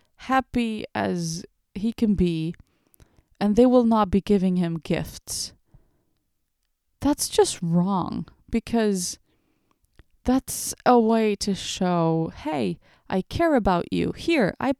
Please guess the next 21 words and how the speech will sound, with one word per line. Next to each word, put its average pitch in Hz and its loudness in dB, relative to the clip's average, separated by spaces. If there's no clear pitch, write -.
bought - 2
you - -6
something." - -12
And 233 0
that 247 0
has 240 2
meaning. 165 -2
I 247 0
love 180 -2
it 165 0
when 175 0
I 170 -2
get - -6
gifts, - -8
be 202 0
it 175 0
on - -6
my 180 -2
birthday, 240 -2
on 170 -4
Christmas, 180 -4